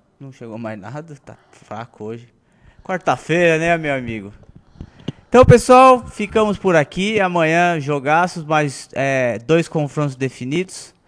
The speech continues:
Aí vão restar só os jogos de sexta-feira pra definir as oitavas de final, que já começa no sábado, onze horas da manhã.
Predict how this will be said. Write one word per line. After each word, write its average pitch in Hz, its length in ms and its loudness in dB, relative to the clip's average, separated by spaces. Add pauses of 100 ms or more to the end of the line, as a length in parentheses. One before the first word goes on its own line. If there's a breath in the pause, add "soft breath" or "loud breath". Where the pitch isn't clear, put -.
(360 soft breath)
Aí 135 140 0
vão 147 180 -2
restar 143 340 -4
só 156 340 0
os 143 120 -4
jogos 139 260 -2
de - 60 -16
sexta-feira 143 600 -6
pra 139 180 -6
definir 127 460 -8
as 117 120 -6
oitavas 120 380 -6
de - 80 -18
final, 143 220 -4
que 156 80 -16
já 175 120 2
começa 180 640 0
no 185 120 -6
sábado, 190 600 2
onze 202 380 0
horas 190 220 0
da 185 100 -4
manhã. 123 240 -8